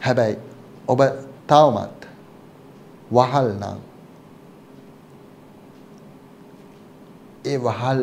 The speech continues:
ජනතාවකට නායකත්වය දෙන්න දියසෙන් එන එකක් නෑ.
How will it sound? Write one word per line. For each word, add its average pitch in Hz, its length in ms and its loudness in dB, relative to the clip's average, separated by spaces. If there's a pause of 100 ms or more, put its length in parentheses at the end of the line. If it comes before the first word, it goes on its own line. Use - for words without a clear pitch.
(300)
ජනතාවකට 113 880 -2 (600)
නායකත්වය 107 600 -4
දෙන්න 98 220 -10 (360)
දියසෙන් 95 340 -10
එන 92 120 -14
එකක් 92 120 -16
නෑ. 92 340 -16